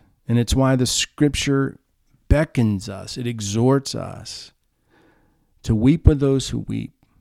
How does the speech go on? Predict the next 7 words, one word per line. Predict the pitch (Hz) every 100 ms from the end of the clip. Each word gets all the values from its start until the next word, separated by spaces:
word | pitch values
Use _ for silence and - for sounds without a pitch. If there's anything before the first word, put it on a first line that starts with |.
| _ _ _ _ _
and | -
to | 98 104
rejoice | 101 95 95 101 131 113 98 - - - _ _ _ _ _
with | 98
those | 95 98 92
who | 104
rejoice. | 95 92 92 95 98 -